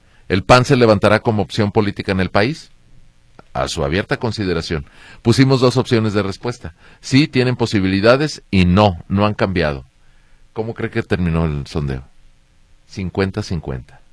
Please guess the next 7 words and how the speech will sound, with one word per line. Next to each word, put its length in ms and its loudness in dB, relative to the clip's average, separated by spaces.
Esto 180 -12
casi 220 -12
nunca 240 -12
nos 140 -14
pasa. 240 -18
Cincuenta 560 -2
cincuenta. 580 -6